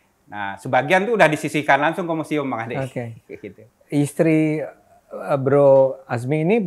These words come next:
Speaker 2: bukan pengusaha juga, hanya terlibat dalam, eh,
Speaker 1: Iya.
Speaker 2: jadi partnernya
Speaker 1: Iya,
Speaker 2: dalam,
Speaker 1: partner
Speaker 2: dalam,
Speaker 1: lah.
Speaker 2: dalam bisnis ya?
Speaker 1: Iya.
Speaker 2: Oke.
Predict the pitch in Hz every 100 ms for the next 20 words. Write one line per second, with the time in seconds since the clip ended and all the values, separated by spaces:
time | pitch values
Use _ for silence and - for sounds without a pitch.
0 | 156 - 131 - 131 127 123 123 120 123
1 | 139 117 82 - 123 127 127 131 123 127
2 | 123 120 120 120 120 _ _ _ _ -
3 | 120 135 135 135 131 147 151 156 170 160
4 | 170 143 - - 127 135 156 131 143 143
5 | 143 156 151 123 123 131 135 123 131 104
6 | 113 139 131 147 123 98 95 _ _ -
7 | 123 113 113 104